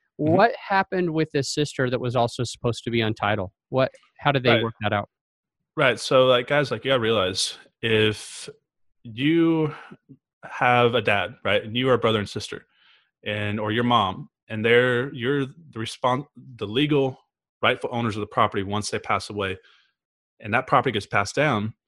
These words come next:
Speaker 1: and one of the two siblings goes and sells that house and is making all the money off of it without the other one basically having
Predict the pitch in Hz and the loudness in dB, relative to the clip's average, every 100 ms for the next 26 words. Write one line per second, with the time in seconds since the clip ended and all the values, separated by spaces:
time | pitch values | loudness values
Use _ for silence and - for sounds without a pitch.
0 | _ _ _ _ _ 113 107 101 135 135 | _ _ _ _ _ -4 -2 0 2 2
1 | 117 - 110 156 156 113 104 - 110 101 | 0 -2 -2 0 0 0 -2 -4 -4 -4
2 | 95 - 123 113 - 113 107 - 98 110 | -6 -2 0 0 0 0 0 -4 -6 -4
3 | 110 - 98 107 _ _ _ 120 120 110 | -4 -4 -8 -8 _ _ _ 0 2 4
4 | 123 147 104 98 107 95 90 113 113 107 | 2 2 0 -2 -4 -4 -6 -4 -2 -2
5 | - 113 120 101 98 101 107 101 98 101 | 0 -2 -2 -4 -4 -6 -8 -10 -6 -6
6 | 95 98 | -6 -10